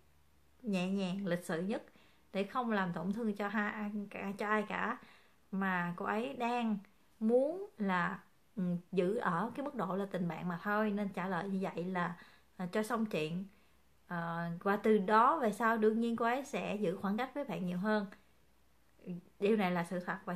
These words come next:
chính mình cũng là người từng như vậy. Nên, à, mình chia sẻ cho các bạn luôn ha. Rồi, nếu cô ấy nói, "Ôi, em không có biết ghen đâu anh ơi. Ờ, ghen tuông gì không biết nữa.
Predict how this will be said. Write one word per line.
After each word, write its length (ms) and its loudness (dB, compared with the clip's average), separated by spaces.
chính 240 2
mình 360 2
cũng 380 0
là 220 0
người 300 0
từng 240 0
như 180 2
vậy. 340 0
Nên, 240 0
à, 200 2
mình 520 0
chia 140 -4
sẻ 200 -2
cho 100 -2
các 140 -4
bạn 240 0
luôn 180 2
ha. 240 0
Rồi, 380 2
nếu 240 -2
cô 80 4
ấy 300 4
nói, 360 2
"Ôi, 520 4
em 240 -4
không 160 -6
có 60 -4
biết 200 -4
ghen 320 2
đâu 140 0
anh 140 0
ơi. 260 2
Ờ, 760 -2
ghen 280 0
tuông 360 4
gì 140 2
không 100 0
biết 240 4
nữa. 220 -2